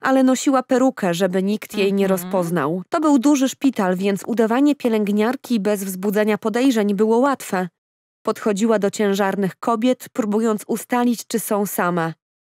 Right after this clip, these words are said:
Speaker 1: Potem zabrano moją mamę na porodówkę. Urodziłam się dwadzieścia po dwunastej.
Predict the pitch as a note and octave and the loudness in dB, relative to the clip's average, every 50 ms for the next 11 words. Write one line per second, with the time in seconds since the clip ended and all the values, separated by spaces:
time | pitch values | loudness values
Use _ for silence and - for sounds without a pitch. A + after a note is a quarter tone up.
0 | _ _ _ _ _ _ _ _ _ - - B3+ C4 - - G3+ F#3 F#3 G3+ A3 | _ _ _ _ _ _ _ _ _ -4 -2 -2 -2 0 0 0 0 0 -2 -2
1 | G#3+ - G#3+ G3+ A3 G#3+ G#3 A3 A#3 A#3+ B3 A#3+ A3+ A3+ A3 G#3 G#3 G#3 G#3+ G#3+ | -4 -4 -2 0 0 0 2 2 2 2 2 4 4 4 4 2 2 2 2 2
2 | G#3+ A3+ A3 G#3+ G#3 G3+ - A3 G#3+ G#3+ F#3+ G#3 G3 - - - G3 E3 E3 E3+ | 2 2 2 2 0 0 0 0 0 2 2 0 0 -2 -4 -4 -4 -4 -4 -6
3 | - - _ _ _ _ _ - - _ _ _ - A#3 A#3+ A#3+ A3+ B3 D4 D#4+ | -8 -14 _ _ _ _ _ -20 -20 _ _ _ -2 2 2 2 2 2 2 2
4 | E4 D4+ - - A3+ G#3+ A3 G#3 F#3+ A3+ B3 - - B3+ - A3 G#3+ G3+ G3+ G#3+ | 2 0 0 0 0 0 0 0 2 0 0 0 -2 -2 -2 -2 -2 0 0 2
5 | F#3+ E3 E3 D#3+ - - F#3+ F3 F#3 F#3+ | 2 2 0 -2 -4 -2 -2 0 -2 -2